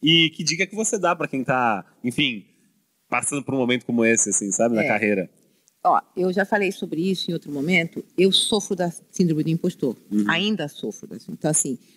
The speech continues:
Speaker 2: primeiro de tudo, eu sou um rascunho de mim mesma. Eu não tô pronta, não fechei,
Speaker 1: Uhum.
Speaker 2: tá? É, então, todas essas questões que impactam as mulheres,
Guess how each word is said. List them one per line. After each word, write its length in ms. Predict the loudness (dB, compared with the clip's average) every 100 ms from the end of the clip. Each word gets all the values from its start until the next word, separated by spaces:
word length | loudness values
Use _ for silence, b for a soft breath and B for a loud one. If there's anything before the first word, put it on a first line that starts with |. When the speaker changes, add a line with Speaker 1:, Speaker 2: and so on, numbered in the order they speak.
| _
Speaker 2:
primeiro 260 | 2 2 0
de 100 | -4
tudo, 420 | -2 -2 -2 0
eu 120 | 0
sou 200 | 2 2
um 20 | 2
rascunho 380 | 0 2 2 4
de 100 | 6
mim 140 | 6
mesma. 300 | 6 4 2
Eu 40 |
não 80 | 2
tô 120 | 2
pronta, 360 | 0 2 0 0
não 80 | 0
fechei, 500 | 2 2 0 -4 -6 -8
Speaker 1:
Uhum. 220 | -6 0
Speaker 2:
tá? 280 | 2 2 -2 b b b _ -4
É, 220 | -2 0
então, 180 | 0 0
todas 360 | 0 0 0
essas 260 | 0 0 -2
questões 640 | -2 -2 2 2 2 -2
que 120 | -2
impactam 520 | -4 -2 -2 -2 -4 -2
as 40 |
mulheres, 560 | 0 2 2 0 -6